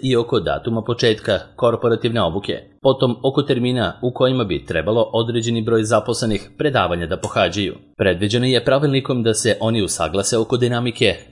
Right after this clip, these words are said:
prema kojoj će časovi da budu organizovani, ali i oko toga na kojoj će to biti lokaciji. Stvar je u tome da samo korporativni vid obuke može biti održan i u prostorijama same kompanije,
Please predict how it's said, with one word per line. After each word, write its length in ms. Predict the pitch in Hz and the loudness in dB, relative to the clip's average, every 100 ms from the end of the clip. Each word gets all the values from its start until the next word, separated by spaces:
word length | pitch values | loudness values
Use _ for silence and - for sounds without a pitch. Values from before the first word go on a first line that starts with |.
| - | -6
prema 240 | 123 113 110 | -2 0 0
kojoj 220 | 143 143 | 0 2
će 140 | 151 | 0
časovi 420 | - 123 - 131 | 0 0 0 0
da 80 | 113 | 0
budu 180 | 98 92 | 0 0
organizovani, 680 | 92 92 85 101 98 95 - - | 0 0 0 -2 -2 -4 -8 -10
ali 300 | - 123 127 131 | -2 0 0 0
i 140 | 131 | 2
oko 220 | 120 120 | 2 0
toga 260 | 107 139 135 | 0 0 2
na 180 | 95 - | -2 0
kojoj 260 | 117 120 | 2 2
će 200 | 110 107 | 0 -2
to 260 | 143 107 - | 2 2 0
biti 180 | 113 92 | -4 -2
lokaciji. 500 | 76 76 87 - - - _ | -2 -2 -4 -2 -8 -10 _
Stvar 220 | - 170 135 | -2 2 4
je 80 | |
u 80 | 123 | 4
tome 340 | 135 139 110 107 | 2 2 0 0
da 260 | 113 107 - | 2 2 2
samo 240 | 147 120 | -2 -2
korporativni 840 | - 131 127 120 110 98 87 - 110 | 2 2 4 2 2 -2 -2 -6 -2
vid 180 | 98 87 | 0 0
obuke 320 | 82 98 95 - - 120 | -2 -2 -4 -6 -14 -6
može 260 | 131 135 | -2 -2
biti 220 | 135 135 123 | 0 2 2
održan 420 | 127 127 120 85 - - | 2 2 2 0 -10 -4
i 140 | 131 - | -4 -2
u 120 | 131 | -4
prostorijama 680 | 127 120 - 131 135 120 82 | 0 -2 0 0 2 0 -2
same 300 | - 90 82 | -4 -4 -6
kompanije, 600 | - 104 104 87 98 - | -4 -4 -2 -4 -4 -6